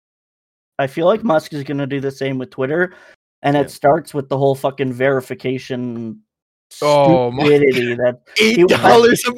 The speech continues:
Speaker 3: month for a
Speaker 1: Well,
Speaker 3: blue check mark.
Speaker 1: initially, initially he wanted to charge twenty dollars a month just to keep your verification, which I've already had a conversation with Andrew about this. It, it's just a fucking cesspool of bullshit, and, and it'll cause more problems in the long run. One of the best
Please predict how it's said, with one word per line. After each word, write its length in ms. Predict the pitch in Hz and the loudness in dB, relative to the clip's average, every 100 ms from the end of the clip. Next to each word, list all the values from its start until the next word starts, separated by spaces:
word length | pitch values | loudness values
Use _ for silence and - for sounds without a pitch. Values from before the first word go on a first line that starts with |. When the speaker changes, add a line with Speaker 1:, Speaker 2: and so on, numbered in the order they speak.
| - | 0
Speaker 3:
month 200 | 247 220 | 2 0
for 140 | 196 254 240 | -2 -2 0
a 40 | |
Speaker 1:
Well, 140 | 302 - | 0 0
Speaker 3:
blue 80 | - | -2
check 220 | - - | -2 0
mark. 120 | 196 202 | 2 2
Speaker 1:
initially, 640 | 233 - 254 202 185 190 | 2 0 2 4 4 0
initially 460 | 175 185 240 - 226 | -2 -4 -4 -4 -4
he 80 | 202 | -2
wanted 280 | 190 190 170 | -2 -2 -8
to 80 | |
charge 340 | 143 165 147 - | -8 -6 -6 -12
twenty 400 | - 170 190 170 | -8 -6 -6 -4
dollars 480 | 160 165 151 143 135 | 0 2 0 -2 -4
a 40 | |
month 480 | 131 135 127 123 - | -2 -2 -4 -10 -14
just 260 | 147 135 - | -10 -10 -12
to 60 | |
keep 220 | 143 143 | -14 -12
your 120 | 139 131 | -8 -6
verification, 840 | 131 127 - 127 127 - 123 113 _ _ _ _ | -4 -6 -10 -6 -6 -6 -12 -12 _ _ _ _
which 360 | 151 143 131 - | -4 -2 -4 -4
I've 120 | 139 | -4
already 280 | 139 131 131 | -2 -2 -2
had 200 | 131 127 | 0 -2
a 40 | |
conversation 640 | 127 127 127 123 120 120 107 | -2 -6 -6 -10 -12 -12 -12
with 100 | 120 | -6
Andrew 280 | 127 120 120 | -6 -6 -10
about 260 | 120 117 | -10 -8
this. 200 | 127 - _ _ _ _ - | -8 -8 _ _ _ _ -4
It, 160 | 196 180 | -2 0
it's 240 | 226 220 | 0 0
just 260 | 269 220 143 | -6 -6 -6
a 100 | 127 | -6
fucking 380 | - 143 135 120 | -4 -4 -4 -6
cesspool 600 | 139 139 - 135 120 120 | -4 -4 -4 -6 -6 -6
of 160 | 127 _ _ _ _ | -12 _ _ _ _
bullshit, 600 | - 147 147 - 131 123 - | -2 0 0 -2 -2 -2 -2
and, 220 | 131 107 | -2 -2
and 120 | 113 | -4
it'll 140 | 147 139 | -4 -2
cause 280 | 190 220 151 | 0 0 0
more 140 | 139 | -4
problems 360 | 151 160 135 131 | 2 2 2 -6
in 80 | |
the 100 | 120 | -6
long 280 | 120 127 131 | -2 0 -2
run. 260 | 120 107 104 | -4 -8 -8
One 160 | - 190 | -2 0
of 60 | 226 | 0
the 60 | |
best 480 | 139 185 220 220 | 0 2 2 0